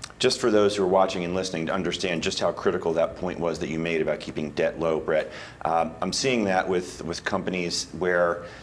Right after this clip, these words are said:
where they may have had a, a pretty high debt load because money was cheap, uh, and then during the course of this pandemic, they weren't able to service it, and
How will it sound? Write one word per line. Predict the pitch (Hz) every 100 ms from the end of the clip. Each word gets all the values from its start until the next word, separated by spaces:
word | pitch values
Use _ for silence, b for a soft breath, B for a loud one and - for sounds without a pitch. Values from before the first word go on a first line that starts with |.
| B - -
where | 208
they | 185
may | 185 202
have | 185
had | 104 101
a, | 98 90
a | -
pretty | - 95
high | 92 85
debt | 82 90 87
load | 87 85
because | 87 - 85 80 - - -
money | 76 76
was | 69 -
cheap, | - 135 - - B B B B
uh, | - 85 85
and | -
then | 90 90
during | 90 87
the | 85
course | - 87 -
of |
this | 78
pandemic, | - 82 78 87 85 82
they | 80
weren't | 80 80
able | 80 71
to | 78
service | 110 107 92 -
it, | 85 -
and | 85 85 82